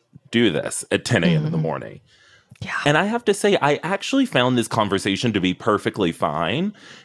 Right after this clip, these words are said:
Speaker 1: and a good example of employing Anthony's character in a way that felt true to him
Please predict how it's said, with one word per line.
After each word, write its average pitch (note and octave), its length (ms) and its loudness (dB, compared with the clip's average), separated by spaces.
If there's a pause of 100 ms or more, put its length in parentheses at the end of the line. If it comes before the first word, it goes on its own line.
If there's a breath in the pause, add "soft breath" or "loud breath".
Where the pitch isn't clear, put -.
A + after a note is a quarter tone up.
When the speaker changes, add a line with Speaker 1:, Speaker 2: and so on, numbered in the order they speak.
(160 loud breath)
Speaker 1:
and A2+ 160 2
a A2 60 4
good A2+ 340 0
example G#2 680 0
of D#2+ 300 -4 (960)
employing B2+ 680 2
Anthony's G#2 460 -2
character F#2+ 440 0
in G2 60 0
a F#2 60 0
way F2+ 180 2
that E2+ 140 -2
felt - 240 -4
true A#2+ 280 2
to C3 120 2
him E2+ 500 -2